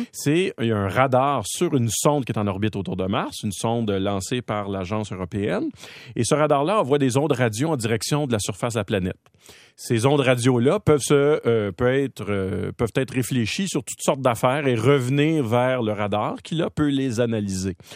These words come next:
Donc, analyser ce qui a été réfléchi par la surface.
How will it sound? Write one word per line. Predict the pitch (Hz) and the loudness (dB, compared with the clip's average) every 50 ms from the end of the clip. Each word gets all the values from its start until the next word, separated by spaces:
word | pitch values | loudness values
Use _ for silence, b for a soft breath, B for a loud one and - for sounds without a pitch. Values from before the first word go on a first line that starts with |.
| B B B B - | B B B B -10
Donc, | - - | -6 -4
analyser | 123 113 117 107 98 92 95 123 147 165 | -2 -2 -2 -2 -2 -2 -2 -2 -4 -4
ce | - - | -6 -4
qui | - - | -2 0
a | 147 | 0
été | 135 - - 151 | 2 2 0 0
réfléchi | 120 120 127 117 - 147 135 131 120 101 - - - 151 | 2 0 0 0 2 2 2 2 2 0 -2 -4 -4 -4
par | - - 107 | -2 -2 -2
la | 110 113 | 0 -2
surface. | 107 - - 107 - - 107 87 - - - | -2 -4 -6 -8 -8 -8 -8 -8 -8 -12 -16